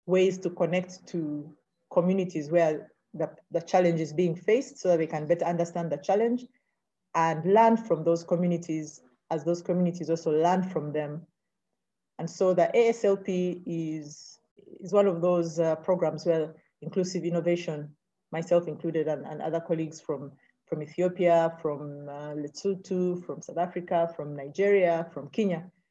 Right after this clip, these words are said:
various, uh, colleagues as learning facilitators work with these fellows to develop those joint initiatives in their communities so that they can become more connected, so that their science can,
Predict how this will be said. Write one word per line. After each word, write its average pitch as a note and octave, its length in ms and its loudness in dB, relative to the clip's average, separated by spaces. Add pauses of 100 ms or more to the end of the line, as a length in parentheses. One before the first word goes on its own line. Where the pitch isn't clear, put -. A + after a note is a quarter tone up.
(160)
various, G3 480 6
uh, E3+ 220 2 (160)
colleagues F#3 500 -4 (320)
as D#3+ 240 2
learning F3+ 300 4
facilitators F3+ 1080 -2 (320)
work G3+ 380 4
with D#3+ 160 0
these F3+ 260 -2
fellows F3+ 720 0 (320)
to D3+ 560 -6 (420)
develop F#3 500 2 (200)
those E3 600 0 (180)
joint F3+ 340 4
initiatives E3+ 880 -4 (280)
in E3 140 -2
their E3+ 160 6
communities D#3+ 800 -6
so - 160 -4
that E3+ 140 2
they D#3 100 -2
can D3+ 200 -6
become E3 300 -6
more D#3+ 280 -4
connected, D#3 540 -10 (480)
so - 140 -4
that E3+ 160 2
their E3+ 120 4
science E3 360 -4
can, D3 320 -10